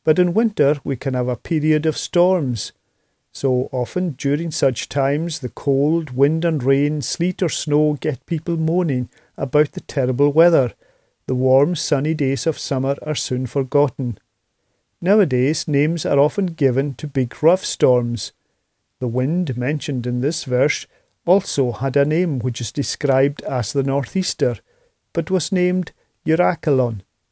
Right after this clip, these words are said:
Even today, sailors in the region where Paul was in a ship know that they must be careful of this wind. Storms are often described in the Bible, and they can be pictures of what sometimes happens to us in our lives.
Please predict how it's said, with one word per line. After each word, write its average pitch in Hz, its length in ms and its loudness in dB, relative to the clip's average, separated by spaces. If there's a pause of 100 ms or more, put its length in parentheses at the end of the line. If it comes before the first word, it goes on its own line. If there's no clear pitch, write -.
(260)
Even 131 300 -2
today, 160 640 2
sailors 135 640 0
in 160 100 -4
the 156 100 -2
region 143 520 -2 (220)
where 127 160 -4 (100)
Paul 143 280 2
was 160 200 -2
in 156 100 -2
a 151 80 0
ship - 420 -2 (160)
know 156 460 2
that - 160 -8
they 170 140 -4
must 139 260 -4
be 165 100 -6
careful 180 540 -2
of 123 160 -4
this 135 240 0
wind. 147 440 0 (840)
Storms 202 560 2
are 156 140 2
often 196 260 -2
described 131 640 -2
in 127 80 0
the 123 80 0
Bible, 127 500 0 (380)
and 139 160 -2
they 127 140 0
can 131 200 -2
be 120 120 -6
pictures - 600 -4
of - 180 -8
what 123 160 -6
sometimes 175 600 -2
happens 147 480 -2
to 160 160 0
us 147 160 0
in 131 100 0
our 139 220 2
lives. 156 580 0